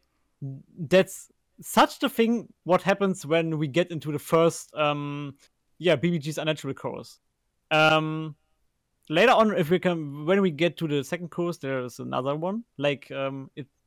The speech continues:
yeah, when we, we can talk about this then once again. Um, but yeah,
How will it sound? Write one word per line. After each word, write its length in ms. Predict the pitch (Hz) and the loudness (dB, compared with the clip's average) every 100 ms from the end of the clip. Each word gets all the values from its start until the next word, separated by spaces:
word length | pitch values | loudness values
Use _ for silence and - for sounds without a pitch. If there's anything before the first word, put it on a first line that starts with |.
| _ _ _ _ _ _ _ 190 190 214 143 | _ _ _ _ _ _ _ -20 -20 -20 -4
yeah, 220 | 135 139 | 2 2
when 600 | 117 131 131 127 123 123 _ - | 2 -2 -4 -6 -10 -12 _ -14
we, 160 | 135 131 | -8 -8
we 120 | 131 | -4
can 140 | 156 | -2
talk 180 | 151 160 | 0 0
about 240 | 151 151 | 2 0
this 120 | 143 - | 0 -6
then 320 | 143 135 135 | -8 -8 -10
once 260 | 131 143 131 | -6 -8 -6
again. 260 | 135 202 - - - - | -6 -6 -10 -20 -12 -2
Um, 240 | 156 156 | 0 2
but 160 | 160 147 | 2 2
yeah, 140 | 127 | -4